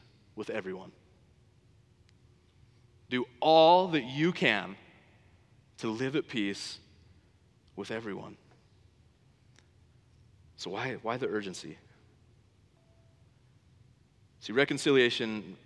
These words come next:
it, it really reflects the heart and the mission of Jesus. Look what it says in First Colossians,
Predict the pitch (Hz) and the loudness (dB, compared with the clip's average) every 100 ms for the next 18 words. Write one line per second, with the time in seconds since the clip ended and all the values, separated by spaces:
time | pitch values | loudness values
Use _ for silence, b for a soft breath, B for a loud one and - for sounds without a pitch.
0 | - - - 107 - 110 113 127 123 110 | -20 -18 -12 -12 -8 -8 -2 0 0 -2
1 | - 120 113 - 98 - - 107 98 - | -2 -2 -2 -6 -6 -4 0 0 0 -10
2 | B B B - 107 104 101 107 - 98 | B B B -12 -8 -6 -6 -4 -4 -6
3 | 90 90 - - 104 95 104 101 90 - | -10 -14 -20 -12 -10 -8 -8 -8 -10 -14
4 | - b b b b - 113 120 113 117 | -16 b b b b -14 -6 -4 0 0
5 | 110 - 110 - 101 98 - 92 92 | 0 -6 -6 -2 0 0 -4 -12 -14